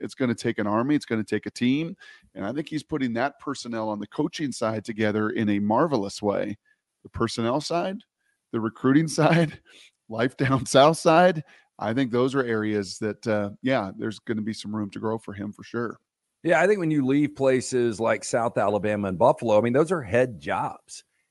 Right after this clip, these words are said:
Speaker 2: And there is no way you're gonna u-, uproot your family and you're gonna leave an F B S job if you don't think this guy is gonna have success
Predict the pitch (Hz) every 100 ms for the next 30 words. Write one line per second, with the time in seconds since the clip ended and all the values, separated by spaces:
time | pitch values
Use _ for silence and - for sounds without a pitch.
0 | _ 120 117 117 113 113 107 131 185 147
1 | 131 139 135 120 117 113 135 143 - 123
2 | 143 147 156 - 135 107 - 131 123 110
3 | 101 101 107 110 120 120 98 107 127 120
4 | 98 90 104 123 131 120 110 101 117 117
5 | 113 92 - 139 139 - 120 113 104 120
6 | 110 98 104 92 101 98 87 - - 139
7 | 92 -